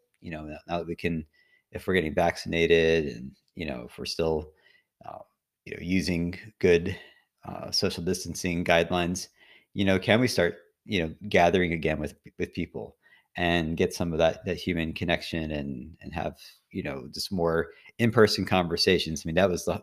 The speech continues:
the worst thing about releasing Reconnect during a pandemic is that, um, while I use the phrase,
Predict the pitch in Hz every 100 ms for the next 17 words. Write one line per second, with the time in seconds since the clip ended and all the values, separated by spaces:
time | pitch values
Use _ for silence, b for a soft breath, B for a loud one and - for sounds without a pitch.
0 | - 85 87 85 - 95 85 87 90 90
1 | 87 - 82 76 b b b b 104 107
2 | - 95 95 - 85 85 - 82 87 87
3 | 80 85 - 82 76 - b b b b
4 | _ - 85 78 76 - 110 107 101 101
5 | 131 135 - - 95 82 82 82 80 -